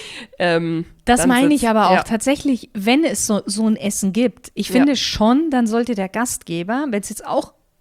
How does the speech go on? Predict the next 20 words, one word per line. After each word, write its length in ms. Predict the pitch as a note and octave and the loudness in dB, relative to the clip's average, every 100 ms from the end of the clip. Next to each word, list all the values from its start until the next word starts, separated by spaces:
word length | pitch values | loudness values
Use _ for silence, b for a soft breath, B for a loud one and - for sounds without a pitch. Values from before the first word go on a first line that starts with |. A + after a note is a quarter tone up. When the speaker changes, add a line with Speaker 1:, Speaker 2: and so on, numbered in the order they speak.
| _ | _
Speaker 2:
mehr 200 | A#3 D4 | 0 2
in 80 | D#4+ | 4
einem 80 | D#4+ | 2
privaten 460 | - B3 D3+ - | 0 -2 -4 -6
Umfeld 340 | - D#3+ - - | -12 -12 -12 -10
ist, 180 | F3 G#3+ | -6 -4
Speaker 1:
Mhm. 280 | A3 A3+ C#4 _ _ - | -2 -4 -6 _ _ 0
Speaker 2:
der 140 | A3 | 2
sollte 300 | G#3+ C#4 D#4+ | 4 2 2
dann 160 | B3+ A#3+ | 0 -2
im 100 | A3+ | -4
Vorfeld 340 | - B3 A#3+ | -4 -4 -2
sagen, 200 | A3+ A3 G#3+ B B - | -2 -4 -6 B B -4
„Du, 140 | D4 | -2
ich 140 | C4+ | 0
mach 120 | A#3+ A3 | -2 -2
das 220 | A#3 A#3 | -2 0
und 100 | A3 | -2
das 140 | G3+ | -2
Essen“, 420 | - A3 - C4+ | -4 -4 -2 -2